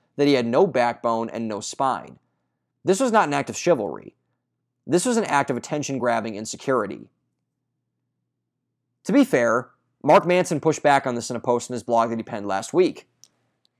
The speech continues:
He referenced the multitude of sources from their book that Smith's biggest insecurity throughout his life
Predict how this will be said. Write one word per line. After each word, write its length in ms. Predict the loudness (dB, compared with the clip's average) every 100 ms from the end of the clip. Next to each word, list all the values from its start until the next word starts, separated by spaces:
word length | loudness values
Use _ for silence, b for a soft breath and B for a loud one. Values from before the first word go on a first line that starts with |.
| 0
He 80 | 6
referenced 380 | 6 6 2
the 40 | 4
multitude 480 | 4 2 0 0 0
of 80 |
sources 400 | 0 0 0 -4
from 140 | -8 -6
their 100 | -2
book 240 | 0 -2
that 120 | -4
Smith's 260 | -8 -6 -4
biggest 340 | -2 0 -2
insecurity 560 | -4 -8 -8 -4 -2 -2
throughout 320 | -2 0 0
his 120 | -2
life 320 | -4 -4 -4